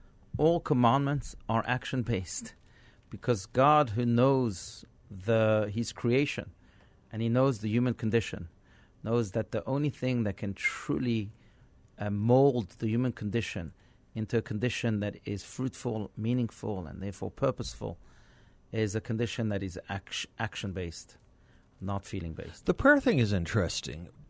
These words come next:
Speaker 2: because I would have almost thought that even it is an action-oriented thing, particularly certain prayers, uh, certainly in Judaism, uh, where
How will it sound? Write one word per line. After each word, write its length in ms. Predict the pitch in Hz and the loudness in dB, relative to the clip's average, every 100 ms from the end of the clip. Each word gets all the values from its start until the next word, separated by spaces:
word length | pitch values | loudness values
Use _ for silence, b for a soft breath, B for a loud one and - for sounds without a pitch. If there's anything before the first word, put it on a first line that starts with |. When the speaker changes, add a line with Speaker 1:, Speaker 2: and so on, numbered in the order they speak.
| - 123 | -12 0
Speaker 2:
because 340 | 135 127 139 | 0 2 0
I 80 | 151 | 4
would 140 | 165 165 | 4 6
have 100 | 156 | 4
almost 440 | 165 160 151 - | 4 4 2 2
thought 260 | 143 135 - | 4 4 4
that 160 | 131 - | 0 2
even 320 | 151 135 120 - | 2 2 0 0
it 180 | 143 - | 0 2
is 180 | 104 90 | -2 -2
an 120 | 87 98 | -4 -4
action-oriented 1300 | 95 - - 95 78 - 92 98 92 85 85 92 76 - | -6 -4 -4 -4 -6 -8 -2 0 0 -2 -4 -8 -8 -4
thing, 300 | 98 82 87 - | -4 -4 -6 -6
particularly 760 | - - 185 - 147 123 120 - _ _ _ - | -6 -4 -4 2 4 4 2 -4 _ _ _ -6
certain 400 | - 143 - 110 | 6 6 6 -2
prayers, 600 | 95 87 - - - - b b b b _ | -4 -8 -10 -12 -14 -16 b b b b _
uh, 280 | 107 101 98 50 | -4 -2 -2 -6
certainly 520 | - 135 - 117 95 - _ - | -2 -2 0 -4 -6 -12 _ -10
in 160 | 90 | -8
Judaism, 760 | 92 143 147 104 69 - - - - _ | -4 -4 -2 -4 -6 -12 -16 -20 -20 _
uh, 300 | 87 90 90 | -10 -6 -6
where 640 | 90 98 101 92 87 85 | -8 -6 -2 -2 -2 -4